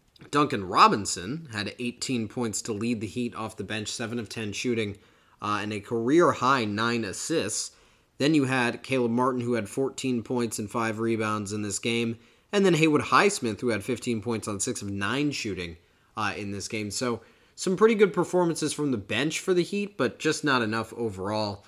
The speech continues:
um, as Jason Tatum once again had a pretty good game, twenty-one points on eight of sixteen shooting, eleven assists as well, and eight rebounds. But really, it was balanced contributions across the board,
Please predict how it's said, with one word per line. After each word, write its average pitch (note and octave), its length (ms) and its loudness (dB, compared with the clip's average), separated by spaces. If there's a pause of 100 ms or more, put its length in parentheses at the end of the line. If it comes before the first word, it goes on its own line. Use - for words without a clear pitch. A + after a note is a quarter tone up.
(280)
um, G2 340 -2
as G2+ 380 -2 (280)
Jason D3 340 4
Tatum B2+ 300 2
once A#2 200 -2
again A2 240 -2
had A2 140 0
a - 20 -2
pretty A2+ 240 -4
good G2+ 220 -2
game, G#2+ 240 0
twenty-one A#2 440 -2
points A2+ 360 -4
on G2+ 200 -4
eight A2 180 -4
of G2 100 -8
sixteen A2 420 -6
shooting, G#2 360 -4
eleven G#2+ 360 -4
assists G#2+ 420 -4
as F#2+ 240 -10
well, G#2+ 520 -2
and D3+ 180 0
eight F#2+ 160 -4
rebounds. F#2+ 480 -6 (500)
But D#3+ 280 2
really, A3 400 4
it F#3 80 4
was D3 100 2
balanced D3+ 400 0
contributions A2+ 720 -4
across A2+ 500 -6
the G#2 100 -10
board, G2+ 420 -2